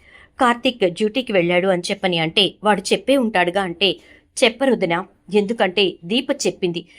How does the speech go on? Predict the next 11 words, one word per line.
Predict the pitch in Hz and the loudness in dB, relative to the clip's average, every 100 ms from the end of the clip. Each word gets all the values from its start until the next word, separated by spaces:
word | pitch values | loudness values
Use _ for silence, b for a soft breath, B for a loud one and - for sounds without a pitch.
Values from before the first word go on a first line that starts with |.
| B B - | B B 4
నువ్వెక్కడున్న | 269 262 202 262 294 262 | 6 6 4 2 2 0
విషయం | 185 180 220 196 | -4 -4 -4 0
ఎవరికీ | 170 214 220 | -2 -2 -8
తెలియకూడదు | 214 175 196 208 202 190 | -2 -2 -2 -2 -2 -2
అని | 185 | -4
చెప్పి." | 175 185 185 175 b b b - | -4 -6 -8 -12 b b b 0
"చెప్పరు, | 220 - 196 - - | 0 2 0 0 -2
ఎవరూ | 190 226 302 | 0 2 2
చెప్పరు" | 302 - 175 180 170 _ _ 240 | 0 0 -4 -4 -8 _ _ -8
అని | 240 | -6
చెప్పని, | 214 196 202 185 | -6 -4 -4 -6